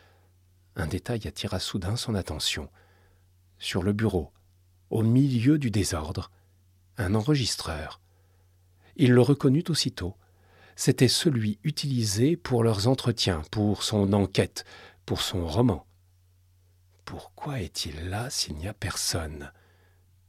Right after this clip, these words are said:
C'est pas logique. Marty aurait jamais laissé traîner son dictaphone, jamais. En tout cas, Émile avait toujours vu l'objet en sa possession à chacune de ses visites. «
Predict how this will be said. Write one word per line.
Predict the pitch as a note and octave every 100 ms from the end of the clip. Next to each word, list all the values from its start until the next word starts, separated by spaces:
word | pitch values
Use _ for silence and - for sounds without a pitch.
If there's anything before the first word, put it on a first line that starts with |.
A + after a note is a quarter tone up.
| _
C'est | -
pas | - G2+
logique. | G#2+ - D2+ - - - _ _ _ _ - -
Marty | - A2 - - D#3
aurait | B2 F#2+ F#2
jamais | D#2 D2 - C#3+
laissé | C3+ - A#2+
traîner | - A2 B2+
son | C#3+ A2+
dictaphone, | G2 F#2 G2 - - D#2+ D2
jamais. | C2 A#2+ F#2 D2 - _ _ _ _ _ _ _ _ _ _ _ _ _ _ -
En |
tout | D#2+ D#2+
cas, | - G2+ A2 _ _ - - - _
Émile | E2+ E2+ A2 C3
avait | G#2 E2+
toujours | - A2 B2+ G2
vu | G#2+
l'objet | G2+ A#2+ A#2 G#2 B2+
en | G2+
sa | -
possession | - F#2+ - F2 - C#3
à | G2+
chacune | - G#2 - D3+
de | C#3+
ses | A#2+ A2+
visites. « | G#2+ F#2 E2 -